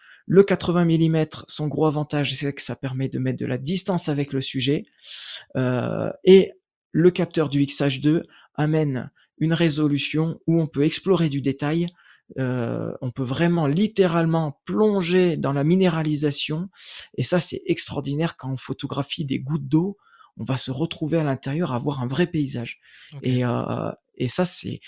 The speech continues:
Speaker 1: le X H deux m'a vraiment amené ça.
Speaker 2: On, on, on a parlé de, de, de tes boîtiers, de tes optiques. Euh, maintenant, on va, on va aborder une partie fondamentale, évidemment, de,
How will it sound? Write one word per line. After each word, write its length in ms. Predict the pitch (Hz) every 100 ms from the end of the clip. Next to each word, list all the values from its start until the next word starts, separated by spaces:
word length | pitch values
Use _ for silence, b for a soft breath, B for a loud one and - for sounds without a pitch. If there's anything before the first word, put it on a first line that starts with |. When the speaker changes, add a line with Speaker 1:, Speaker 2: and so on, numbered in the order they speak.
| B
Speaker 1:
le 160 | - 139
X 180 | 143 -
H 160 | 143
deux 120 | 151 175
m'a 120 | 123
vraiment 520 | 120 113 160 165 160
amené 200 | 147 143
ça. 220 | 139 110 - B B
Speaker 2:
On, 120 | 139 -
on, 120 | 151 -
on 120 | 147
a 100 | 139
parlé 300 | 127 123 135
de, 400 | 131 120 117 117 113
de, 240 | 117 110
de 160 | 110 113
tes 160 | 117
boîtiers, 360 | 113 120 120 160
de 120 | 143
tes 260 | 113 110 117
optiques. 560 | 117 - 175 190 - 131
Euh, 120 | 110
maintenant, 300 | 104 101 127
on 60 | 110
va, 340 | 98 95 92
on 40 | 98
va 140 | 87
aborder 340 | 95 95 98 113
une 180 | 101
partie 380 | 101 - - 101
fondamentale, 500 | 92 101 95 101 117
évidemment, 400 | 104 98 104 113
de, 180 | 110 104